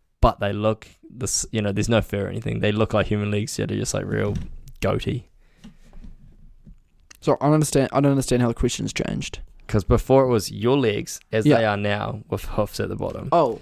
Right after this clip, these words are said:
Speaker 2: wait.
Speaker 1: But now they're turning into, you know, those goat legs that kinda
Speaker 2: Oh.
Speaker 1: come down and
Speaker 2: Yeah, yeah,
Speaker 1: the
Speaker 2: yeah, yeah, yeah. So it's like a fa-, it's like a fawn, but
Speaker 1: It's
Speaker 2: no
Speaker 1: a
Speaker 2: fur.
Speaker 1: fawn, <laughs> but with no fur.
Speaker 2: Ugh.
Speaker 1: You, you, you have a
Speaker 2: Yeah,
Speaker 1: little
Speaker 2: you'd
Speaker 1: bit of
Speaker 2: be
Speaker 1: hair.
Speaker 2: like
Speaker 1: You're
Speaker 2: it.
Speaker 1: like, you have your regular leg
Speaker 2: Yeah,
Speaker 1: hair
Speaker 2: you'd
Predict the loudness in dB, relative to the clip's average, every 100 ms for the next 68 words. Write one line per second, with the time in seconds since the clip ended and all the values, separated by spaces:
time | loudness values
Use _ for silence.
0 | -2 0 2 4 4 4 2 0 -2 0
1 | 0 0 0 0 -2 -2 -4 -4 2 4
2 | 6 4 2 2 4 2 4 6 6 8
3 | 8 8 8 8 6 4 4 4 2 2
4 | 2 4 2 4 6 6 4 2 -2 2
5 | 4 6 6 4 0 0 2 0 2 0
6 | -2 0 0 0 -6 -8 -20 -20 -20 -20
7 | -20 -20 _ -8 -8 -14 -20 -20 -20 -20
8 | -20 -20 -18 -8 -4 -2 -2 -4 -4 -4
9 | -2 2 4 4 4 -2 2 2 4 6
10 | 8 8 8 6 6 6 4 2 4 4
11 | 6 6 4 4 2 4 4 4 6